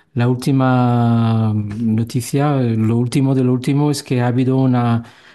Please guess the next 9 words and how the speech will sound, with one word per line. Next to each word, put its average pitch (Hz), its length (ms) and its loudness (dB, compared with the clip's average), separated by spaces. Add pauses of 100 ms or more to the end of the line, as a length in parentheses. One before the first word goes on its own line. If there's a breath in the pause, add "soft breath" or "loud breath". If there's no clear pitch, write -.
(140 loud breath)
primera 123 480 0
orden 131 320 0
de 131 100 0
evacuación 147 1160 0
del 127 260 -2
famoso 117 640 -2
barrio 120 480 0
de 110 380 -2 (340 loud breath)
Dayer 131 560 0